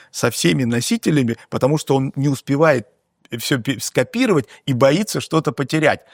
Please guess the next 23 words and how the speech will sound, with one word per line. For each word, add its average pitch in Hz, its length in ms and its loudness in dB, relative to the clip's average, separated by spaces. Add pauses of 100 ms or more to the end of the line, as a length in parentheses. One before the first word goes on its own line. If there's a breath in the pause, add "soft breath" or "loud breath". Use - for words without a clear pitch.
(200 soft breath)
А 110 140 2
вот 127 200 0
что - 160 0
ты 160 140 0
будешь 127 220 0
делать 120 220 0
с - 40 -8
этой 107 180 -6
дискетой? 104 540 -4 (400)
Да 104 120 -4
ничего, 135 580 0
да. 107 260 0 (220 loud breath)
Что-то 156 340 2
вот 117 160 0
у 123 60 -2
меня 123 200 2
лежат 120 280 2
какие-то 110 320 -6
В 107 80 -2
Х - 140 -2
С-ки 120 260 -2
ещё - 200 -6
дома. 156 280 0